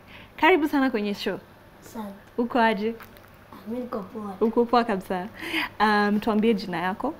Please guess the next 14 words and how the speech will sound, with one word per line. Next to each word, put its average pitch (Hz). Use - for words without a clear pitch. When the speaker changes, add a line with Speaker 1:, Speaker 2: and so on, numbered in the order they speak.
Speaker 1:
your 185
official 190
names 220
na 175
jina 175
zenye 175
unatumia 175
kwa 180
usanii. -
Speaker 2:
Ah, 202
mimi 233
naitwa 214
Juala 196
Superboy. 226